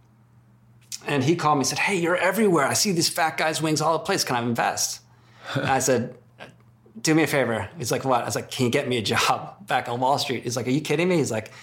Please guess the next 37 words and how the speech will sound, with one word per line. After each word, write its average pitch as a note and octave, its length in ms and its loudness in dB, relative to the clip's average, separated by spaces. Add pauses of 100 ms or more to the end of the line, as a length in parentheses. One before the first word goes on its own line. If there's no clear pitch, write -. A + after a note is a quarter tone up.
(240)
I C#3+ 60 2
was B2+ 100 -2
like, B2 140 2
"This - 160 2
is A#2+ 100 -2
a A#2+ 60 0
disaster. A2+ 560 -2
I, B2 320 -6
I, - 140 -18 (180)
I'm C3 340 -2 (340)
upside C#3+ 400 0
down. A2+ 400 0 (720)
Uh, B2 260 -2
if - 140 -6
you D3 60 4
can C#3+ 60 2
get D3+ 120 4
me C3+ 140 2
any D3 220 2
kind C3 160 0
of A2+ 60 -2
job G#2+ 280 0
back A2 160 -8
in - 60 -14
there." B2 160 -12
So - 180 -6
he A2 40 0
goes, A#2 140 0
"I, C#3 120 -4
I'll C3 240 -2
try. D#3+ 300 4
I'll G#2+ 80 0
see D3 120 0
what C3+ 60 2
I A#2 40 -4
can B2 100 -2
do." A#2 280 0